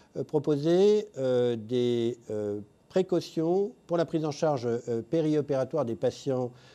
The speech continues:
avec, euh, syndrome des antiphospholipides pour éviter qu'au cours de cette intervention, ils ne présentent, euh, un syndrome, euh, catastrophique. Et il insistait sur le fait qu'il fallait être très attentif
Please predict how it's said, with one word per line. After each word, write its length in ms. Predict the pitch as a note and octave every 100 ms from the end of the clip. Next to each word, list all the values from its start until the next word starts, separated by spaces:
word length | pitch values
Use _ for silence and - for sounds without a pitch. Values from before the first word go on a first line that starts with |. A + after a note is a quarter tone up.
| - -
avec, 440 | A#2 A2+ B2 A#2 A#2
euh, 120 | G#2+
syndrome 600 | - - F3 D#3+ F3 D#3+
des 160 | B2+ A#2+
antiphospholipides 840 | A#2 A#2 A#2+ - G#2+ G#2+ F3 G#3
pour 200 | - D3+
éviter 600 | D3 C3+ B2+ D#3 F3+ A3
qu'au 180 | - F#3+
cours 240 | - G3+
de 80 | F3+
cette 200 | D3+ C#3+
intervention, 760 | C3 A#2+ A2 A2 - C#3 D3+ F#3 - - - -
ils 140 | F3
ne 80 | E3
présentent, 720 | C3+ C3 A#2 C3 D#3 F3 - F3 - -
euh, 460 | A#2+ A#2 A2+ A2 - -
un 120 | C#3
syndrome, 580 | - B2 A#2 C#3+ F3 F#3 - _ _ -
euh, 100 | A#2 -
catastrophique. 760 | D3+ C#3+ - C3 A#2 G#2+ -
Et 40 | G2
il 140 | G2
insistait 460 | G#2 - - D#3+ F3+
sur 140 | D3
le 80 | A2+
fait 280 | - C3 -
qu'il 100 | A2+
fallait 220 | A2 A#2+
être 200 | C3 A2+
très 460 | - - F3 F3+
attentif 720 | D#3 D3+ B2+ - D3 E3+ -